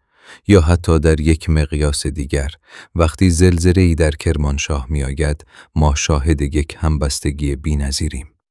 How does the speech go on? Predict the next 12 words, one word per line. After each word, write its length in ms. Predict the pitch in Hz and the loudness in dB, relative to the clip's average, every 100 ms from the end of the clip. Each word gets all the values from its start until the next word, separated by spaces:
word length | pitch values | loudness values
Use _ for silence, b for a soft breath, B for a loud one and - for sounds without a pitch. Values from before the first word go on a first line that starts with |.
| _ _ _ _ _ _ - | _ _ _ _ _ _ 0
مردم 460 | 95 92 90 95 | 2 4 4 4
از 120 | 90 - | 4 2
سراسر 560 | - 82 78 80 78 | 0 0 0 0 -2
کشور 560 | 76 76 - 73 71 69 _ - | -2 -4 -2 -2 -2 -4 _ -4
ماشین، 680 | 80 78 - 85 78 71 71 _ | 0 2 0 -2 -2 -2 -8 _
ماشین، 640 | 78 73 71 - 76 71 71 _ - | -6 -4 -4 -4 -4 -4 -10 _ -4
آب 300 | 90 71 69 - _ - | -2 -2 -6 -14 _ -4
و 100 | 80 - | -2 0
غذا 320 | 82 78 90 80 | -2 0 0 0
می‌فرستند، 760 | 71 - 69 - - - - - b b | -4 -8 -8 -8 -10 -12 -14 -20 b b
خون 360 | - 113 113 | -6 0 2
می‌دهند، 640 | 80 69 67 64 69 65 | 2 -2 -6 -8 -8 -10